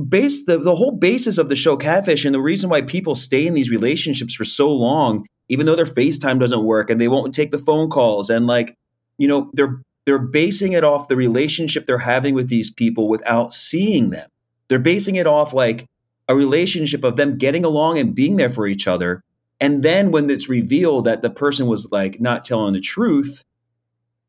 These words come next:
then, you know, it all falls apart. But it's usually based on looks, because even the ones that have worked, the people show up and the person was like,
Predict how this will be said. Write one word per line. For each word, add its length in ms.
then, 500
you 100
know, 200
it 80
all 160
falls 320
apart. 320
But 100
it's 120
usually 420
based 260
on 160
looks, 640
because 420
even 240
the 80
ones 300
that 100
have 240
worked, 580
the 80
people 300
show 300
up 300
and 140
the 60
person 400
was 180
like, 340